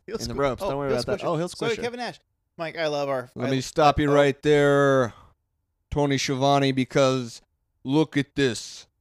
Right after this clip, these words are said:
Speaker 2: You're looking at <laughs> the greatest professional athlete in the world today.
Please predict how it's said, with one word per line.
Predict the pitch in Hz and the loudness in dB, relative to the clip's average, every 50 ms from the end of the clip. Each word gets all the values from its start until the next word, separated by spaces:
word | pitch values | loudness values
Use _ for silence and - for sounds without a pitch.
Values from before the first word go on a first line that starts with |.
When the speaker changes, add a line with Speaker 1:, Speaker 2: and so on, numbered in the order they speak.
| _ _ _ _ _ _ | _ _ _ _ _ _
Speaker 2:
You're | 131 143 147 | -2 0 2
looking | 151 156 151 - 156 143 | 2 2 2 0 0 2
at | 143 143 143 143 139 139 131 - _ _ - - - - - - - _ _ _ _ _ _ - | 2 4 4 4 4 2 0 -2 _ _ -12 -10 -10 -10 -10 -12 -16 _ _ _ _ _ _ -20
<laughs> | _ _ - - _ _ - _ | _ _ -20 -20 _ _ -20 _
the | 117 117 120 147 160 170 175 180 185 185 180 180 180 180 180 175 175 170 151 - | -12 -6 -4 0 0 2 2 2 2 2 2 2 2 2 2 2 2 0 -2 -4
greatest | - 147 151 156 156 151 135 107 107 - - - - _ _ - | -2 2 4 4 4 4 2 -2 -6 -12 -18 -20 -20 _ _ -8
professional | - 120 - 143 139 143 - - - 135 135 131 131 131 | -8 -6 -2 0 0 0 0 -2 -4 -4 -2 0 0 2
athlete | 131 123 120 - 123 120 113 113 110 107 - - _ _ _ _ _ | 2 2 0 -2 -6 -8 -8 -8 -8 -10 -14 -20 _ _ _ _ _
in | 123 143 151 | -4 -4 0
the | 156 156 | 0 0
world | 151 156 165 170 175 180 185 185 190 190 190 185 180 175 | 2 4 6 8 8 10 10 12 10 10 10 8 6 4
today. | 180 175 185 208 233 190 123 | 4 4 4 4 4 2 0